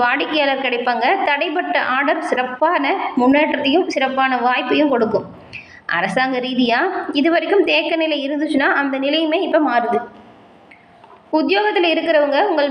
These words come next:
மேல் அதிகாரிகளோட எந்த ஒரு சண்டை சச்சரவுலையும் ஈடுபடாமல் இருக்கிறது நல்லது. முடிஞ்ச அளவுக்கு அனுசரிச்சு போகணும். செய்யும் வேலை பத்தி மனதுல திருப்தியற்ற எண்ணம் வரலாம். பெண்களுக்கு வழக்கத்தை விட கூடுதலா கொஞ்சம் உழைக்கிற மாதிரியான சூழல் உருவாகியிருக்கு.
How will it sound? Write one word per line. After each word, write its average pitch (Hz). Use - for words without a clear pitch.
மேல் 330
அதிகாரிகளோட 285
எந்த 311
ஒரு 349
சண்டை 294
சச்சரவுலையும் 294
ஈடுபடாமல் 302
இருக்கிறது 294
நல்லது. 240
முடிஞ்ச 294
அளவுக்கு 381
அனுசரிச்சு 320
போகணும். 277
செய்யும் 254
வேலை 285
பத்தி 269
மனதுல 285
திருப்தியற்ற 330
எண்ணம் 311
வரலாம். 247
பெண்களுக்கு 262
வழக்கத்தை 269
விட 247
கூடுதலா 359
கொஞ்சம் 302
உழைக்கிற 262
மாதிரியான 233
சூழல் 269
உருவாகியிருக்கு. 214